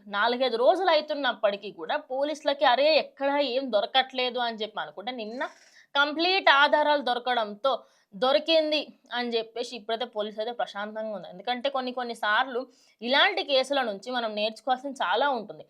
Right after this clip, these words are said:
అదేంటి అంటే ఫస్ట్ పాయింట్ ముసలి వాళ్ళు ఎవరెవరైతే ఉంటున్నారో, అంటే ఒంటరి ఆడవాళ్ళకి సంబంధించి మాట్లాడుతున్నాను. So ఒంటరి ఆడవాళ్ళు ఎవరెవరైతే ఉంటారో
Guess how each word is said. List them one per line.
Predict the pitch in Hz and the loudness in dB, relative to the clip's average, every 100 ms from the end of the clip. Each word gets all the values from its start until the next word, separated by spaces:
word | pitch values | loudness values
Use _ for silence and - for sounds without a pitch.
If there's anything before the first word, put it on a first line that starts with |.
| _ _ _ 233 | _ _ _ 2
అదేంటి | 285 320 320 294 | 6 6 4 0
అంటే | 220 208 320 - _ _ _ 294 | -2 0 -2 -2 _ _ _ 4
ఫస్ట్ | 302 294 254 | 4 4 -2
పాయింట్ | 190 - _ _ _ _ _ _ _ _ _ - | -2 -4 _ _ _ _ _ _ _ _ _ -4
ముసలి | 285 370 370 | -2 0 2
వాళ్ళు | 359 302 247 | 2 2 2
ఎవరెవరైతే | 226 220 208 208 208 | 2 0 -2 -2 -6
ఉంటున్నారో, | 170 170 160 147 151 - _ 214 | -6 -12 -10 -6 -8 -10 _ -8
అంటే | 226 277 269 226 _ 220 | 2 4 4 0 _ -2
ఒంటరి | 233 269 330 320 | 0 6 6 6
ఆడవాళ్ళకి | 202 190 202 208 196 185 - | 2 0 4 4 4 0 -6
సంబంధించి | 190 170 170 156 | -12 -12 -14 -12
మాట్లాడుతున్నాను. | 151 160 160 147 165 196 196 254 - _ _ _ _ - | -12 -4 -6 -6 -18 -18 -14 -14 -16 _ _ _ _ 2
So | 302 | 4
ఒంటరి | 262 269 302 381 370 | 4 0 4 4 6
ఆడవాళ్ళు | 262 262 277 285 285 | 6 6 4 2 2
ఎవరెవరైతే | 247 262 269 262 254 269 | 0 0 0 -2 -2 -4
ఉంటారో | 240 214 208 180 | -6 -4 0 0